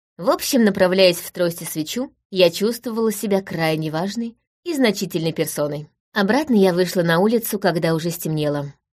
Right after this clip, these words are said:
Ближайший фонарь тускло чадил на перекрёстке,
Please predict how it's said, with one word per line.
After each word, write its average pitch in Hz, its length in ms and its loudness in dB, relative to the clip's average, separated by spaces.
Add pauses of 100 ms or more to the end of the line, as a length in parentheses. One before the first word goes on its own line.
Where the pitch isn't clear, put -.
(140)
Ближайший 294 480 0
фонарь 285 380 0
тускло 220 420 -2
чадил 190 380 2
на 175 100 0
перекрёстке, 202 680 -4